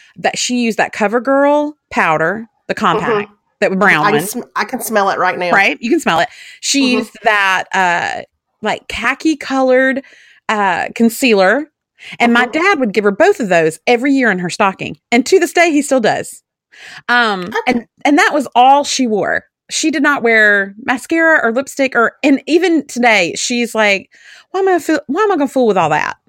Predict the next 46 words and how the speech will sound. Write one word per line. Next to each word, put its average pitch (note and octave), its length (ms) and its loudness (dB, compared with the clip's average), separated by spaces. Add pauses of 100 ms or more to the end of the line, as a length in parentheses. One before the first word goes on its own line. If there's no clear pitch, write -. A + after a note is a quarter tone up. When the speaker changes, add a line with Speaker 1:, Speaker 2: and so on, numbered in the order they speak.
(140)
Speaker 1:
And F#3+ 80 0
I'm F#3 80 -2
like, D3+ 180 -4
"Okay, D4+ 460 -2
well, G#3+ 300 -2
you're," A#3+ 440 0
and G#3+ 240 6
me, C#4 420 4
I, A#3+ 520 2 (280)
so - 160 -2
what D4+ 200 2
happened D#4+ 260 0
was G#3 260 0
I A#3+ 220 2
went A3+ 160 -4
to G3+ 60 -8
college D4+ 400 -2
and F#3 80 -2
every, F#3 400 -4 (220)
<laughs> - 220 -14
everyone F#4+ 360 6
apparently C#4 400 4
knew C4 120 6
how A3+ 100 4
to G#3 60 2
wear G#3+ 140 4
makeup. A3+ 440 -2 (500)
And G#3+ 180 2
I - 100 -10
was - 0 -
Speaker 2:
Mm-hmm. F3+ 260 -4
Speaker 1:
like, - 180 -20 (460)
"Oh, D3+ 500 -4 (240)
well, D3+ 160 -2
I G#3+ 160 2
am F#3+ 120 0
putting F3 280 -2
the D#3 60 0
eyeliner E3+ 480 0
in D#3 100 -4
the D3 180 -2
wrong F3 240 -2
place, A3+ 300 -2
I - 20 0
think. B2+ 380 -10
So D3 1500 0